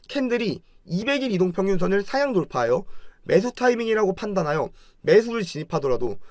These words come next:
잦은 손실을 보게 되는데요. 횡보 제거 지표를 함께 사용한다면 이 지표의 막대의 크기를 보고 이 부분이 횡보 구간임을 미리 알아 캔들의 이백 일 이평선 상향 돌파가 나오더라도 매수에 진입하지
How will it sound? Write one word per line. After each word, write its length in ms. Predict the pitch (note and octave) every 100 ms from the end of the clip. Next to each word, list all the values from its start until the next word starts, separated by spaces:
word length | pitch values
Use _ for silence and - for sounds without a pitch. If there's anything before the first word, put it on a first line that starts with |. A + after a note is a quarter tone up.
| - -
잦은 360 | - D#3 F#3 A3+
손실을 560 | C4 B3 F3 E3+ B2+ -
보게 220 | A#2+ B2+
되는데요. 460 | A2+ G2+ G2 C#3+ - - -
횡보 300 | C#4+ D4 D4
제거 220 | G3+ F#3+
지표를 420 | F3+ - E3+ E3
함께 220 | A3 G#3 G#3
사용한다면 580 | A3+ A#3 E3+ A2+ G#2+ - -
이 160 | F#3+
지표의 340 | G3 - G3 E3
막대의 340 | - - D#3
크기를 340 | - F#3+ F#3 E3+
보고 400 | B2 D3+ A3 - - - - -
이 140 | G3+
부분이 440 | E3+ C#3 C#3+ F3 - - - C4+
횡보 300 | C#4 C#4+ A3+
구간임을 520 | G3+ G#3 F#3+ G3+ F3+
미리 280 | C3+ D3 B2
알아 320 | A2 C3+ F#3 - - -
캔들의 580 | - C#4+ C4 B3+ C4 A#3+
이백 300 | C#3+ D3 F3
일 80 | F3
이평선 460 | B2+ C#3+ C3 E3 E3
상향 260 | A3+ A3+
돌파가 320 | C#3 - - -
나오더라도 580 | A2 D#3 B2+ G#2 F3 - - - -
매수에 320 | D3+ G3+ A3+
진입하지 480 | - C#3 - C3+